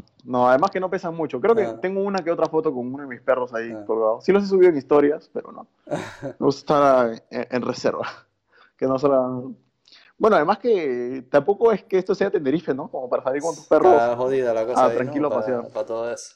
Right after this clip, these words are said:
Speaker 2: Es diferente, ¿no?
Speaker 1: Sí, es una situación muy diferente. A mí, por ejemplo, Tenerife me enamoró. Es
Speaker 2: Mm.
Speaker 1: un lugar, uf, que, tranquilísimo. O sea, allá la experiencia es muy buena.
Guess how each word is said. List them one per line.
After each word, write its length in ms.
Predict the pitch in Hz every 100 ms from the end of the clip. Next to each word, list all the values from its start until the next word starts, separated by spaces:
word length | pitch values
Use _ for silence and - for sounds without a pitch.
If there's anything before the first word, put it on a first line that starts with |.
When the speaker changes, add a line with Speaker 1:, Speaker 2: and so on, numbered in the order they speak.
| -
Speaker 2:
Es 160 | 104 110
diferente, 560 | 117 120 120 110 110
¿no? 100 | 135 _ _ _ _ _ _ _ _ _ _ _ _ _ _ 226 _ _ _ - - _ _ _ _ _ _ _ _ _ _ _ _ _ _ _
Speaker 1:
Sí, 140 | 208 196
es 140 | 202 214
una 120 | 233
situación 300 | 202 156 165
muy 120 | 180
diferente. 320 | 160 147 135
A 20 | 117
mí, 120 | 160
por 220 | 127 117
ejemplo, 240 | 120 139 135
Tenerife 380 | 113 113 131
me 100 | 160
enamoró. 420 | 110 95 104 131 113
Es 140 | 143
Speaker 2:
Mm. 40 |
Speaker 1:
un 60 | 147
lugar, 220 | 127 135
uf, 140 | 131 131 123 - _
que, 220 | 113 - -
tranquilísimo. 760 | - 113 104 120 147 - 120 110
O 60 |
sea, 260 | 117 120 113 _ - _ _ _ -
allá 380 | 135 160 175 180 175 _ _ _ _
la 120 | 131
experiencia 540 | 139 135 156 156 165 185
es 60 |
muy 120 | 180 190
buena. 360 | 214 190 135